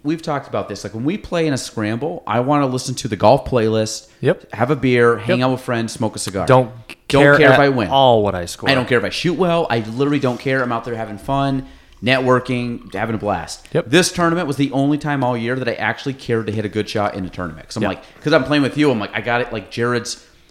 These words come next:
Speaker 1: maybe one of us have a bad hole. I have to hit this on the green.
Speaker 2: Right,
Speaker 1: Like,
Speaker 2: yeah.
Speaker 1: and you focus more. Uh, so the other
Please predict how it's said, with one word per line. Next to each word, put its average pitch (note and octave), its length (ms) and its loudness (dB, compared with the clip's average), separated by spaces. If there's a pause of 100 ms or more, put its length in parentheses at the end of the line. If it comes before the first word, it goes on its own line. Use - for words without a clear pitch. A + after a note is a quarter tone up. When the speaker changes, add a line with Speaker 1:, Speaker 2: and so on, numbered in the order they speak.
Speaker 1:
maybe C#3 200 2
one B2+ 120 0
of B2 60 -2
us A2 80 -6
have A#2+ 140 0
a - 20 -6
bad G#2+ 160 -2
hole. G#2 200 0
I G2+ 80 -2
have A2+ 300 -6
to A2+ 80 -8
hit A2+ 140 -4
this G2 120 -10
on G2+ 100 -4
the F#2 60 -4
green. A#2 140 4
Speaker 2:
Right, - 160 0
Speaker 1:
Like, B2 160 0
Speaker 2:
yeah. B2+ 160 4 (160)
Speaker 1:
and C3 140 0
you B2+ 80 4
focus D3+ 480 -2
more. G#2 360 0 (460)
Uh, G#2+ 280 0 (260)
so D3 200 0
the C3 220 0
other E3+ 360 4